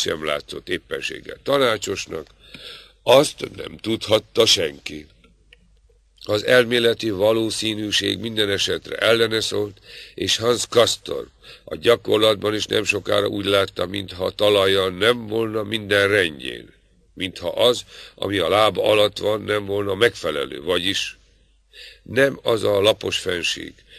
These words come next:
amelyet a hasadékból felkapaszkodva nagy nehezen újra elért, és amelyen legelébb át kellett vergődnie. A síkrész túlságosan rövidnek tetszett, már megint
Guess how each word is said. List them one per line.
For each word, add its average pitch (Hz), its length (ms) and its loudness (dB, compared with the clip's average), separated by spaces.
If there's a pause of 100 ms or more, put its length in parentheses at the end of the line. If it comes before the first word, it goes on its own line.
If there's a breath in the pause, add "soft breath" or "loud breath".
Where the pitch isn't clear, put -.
(120)
amelyet 92 460 -2
a 82 60 -6
hasadékból 90 720 -2
felkapaszkodva 85 1000 -4
nagy 92 200 -4
nehezen 78 420 -4
újra 87 320 -6
elért, 101 380 -2 (480 loud breath)
és - 200 -2
amelyen 98 420 0
legelébb 101 680 2 (220)
át 131 340 -2
kellett 101 380 0
vergődnie. 62 800 -4 (640 soft breath)
A - 140 -12
síkrész 117 560 -4
túlságosan 107 800 -2
rövidnek 107 520 -2
tetszett, - 480 -14
már 90 220 -4
megint 107 580 -6